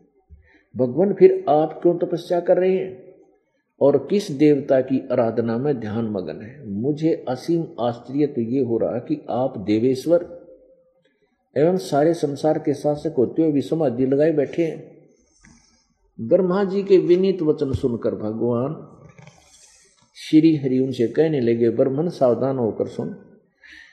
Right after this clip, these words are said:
मैं अपने मन का विचार व्यक्त करता हूँ। देवता, दानव, मानव सब यही जानते हैं कि तुम सृष्टि करते हो, मैं पालन करता हूँ और शंकर संहार क्या करते हैं।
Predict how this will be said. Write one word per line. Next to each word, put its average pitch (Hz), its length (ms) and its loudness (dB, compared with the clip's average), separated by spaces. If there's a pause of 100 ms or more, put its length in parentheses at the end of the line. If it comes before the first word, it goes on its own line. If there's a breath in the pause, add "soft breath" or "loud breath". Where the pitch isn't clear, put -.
(280 loud breath)
मैं 165 280 0
अपने 156 360 0
मन 151 200 -2
का 147 120 2
विचार 139 400 0
व्यक्त 127 300 -2
करता 113 280 -2
हूँ। 117 200 -2
देवता, 131 420 4
दानव, 131 420 0
मानव 123 600 -4
सब 147 260 0
यही 135 300 0
जानते 120 380 -2
हैं 143 180 -2
कि 123 80 -2
तुम 160 260 -4
सृष्टि 117 400 -4
करते 101 340 -2
हो, 143 140 4
मैं 139 260 -2
पालन 117 340 -2
करता - 320 -6
हूँ 127 160 -4 (500)
और 110 80 -6
शंकर 143 420 -2
संहार 127 340 -4
क्या 113 180 -2
करते 95 300 -10
हैं। - 260 -16